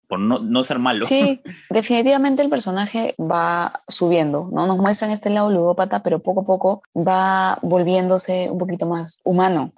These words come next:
Speaker 2: Y cuando nos muestran a la hija, cuando nos muestran que quiere comprar un regalo, cuando nos muestran que gana el premio y lo primero que hace es llamarla para decirle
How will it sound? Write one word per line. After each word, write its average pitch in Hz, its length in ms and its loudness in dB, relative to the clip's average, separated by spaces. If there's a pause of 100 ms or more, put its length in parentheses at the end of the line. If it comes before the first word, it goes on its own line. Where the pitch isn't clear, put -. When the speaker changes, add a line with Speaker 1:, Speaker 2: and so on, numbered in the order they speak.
(100)
Speaker 2:
Y 180 60 -12
cuando 170 200 0
nos 170 120 -2
muestran 185 280 -2
a 180 60 0
la 160 100 4
hija, 170 500 -2
cuando 165 280 0
nos 165 60 -4
muestran 185 300 -2
que 180 80 -6
quiere 180 180 2
comprar 165 220 0
un 175 100 -2
regalo, 160 600 0
cuando 170 200 0
nos 165 120 0
muestran 185 260 0
que 165 140 2
gana 185 240 2
el 190 100 -2
premio 185 320 0
y 180 160 0
lo 160 100 0
primero 160 260 0
que 170 80 0
hace 175 120 -2
es 170 60 -4
llamarla 165 400 0
para 165 140 -2
decirle 160 200 -2